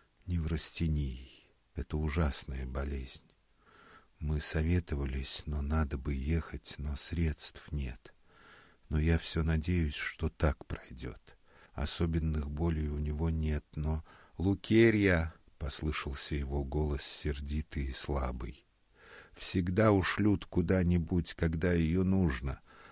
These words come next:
Мамаша!" "Сейчас!" — опять перебила себя Прасковья Михайловна. "Он не обедал ещё, он не может с нами". Она вышла, что-то устроила там и вернулась, обтирая загорелые худые руки.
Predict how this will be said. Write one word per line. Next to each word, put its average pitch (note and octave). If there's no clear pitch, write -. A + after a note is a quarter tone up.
Мамаша!" G#2
"Сейчас!" — -
опять C#2+
перебила C#2+
себя C#2
Прасковья C2+
Михайловна. B1
"Он C2+
не C#2
обедал C#2+
ещё, -
он D2
не C#2+
может C#2+
с -
нами". C2+
Она D#2
вышла, D2
что-то -
устроила C#2
там C2
и C2
вернулась, C2+
обтирая D2
загорелые C#2
худые C#2
руки. -